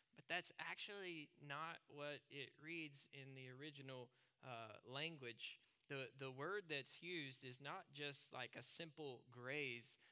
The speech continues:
but the word for touch in Greek means an embrace. Maybe,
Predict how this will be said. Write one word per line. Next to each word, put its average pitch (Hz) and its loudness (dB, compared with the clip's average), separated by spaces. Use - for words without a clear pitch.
but 135 0
the 131 -2
word 170 0
for 127 -6
touch - 0
in 123 -2
Greek 139 -4
means 139 -2
an 127 -4
embrace. 120 -4
Maybe, 196 2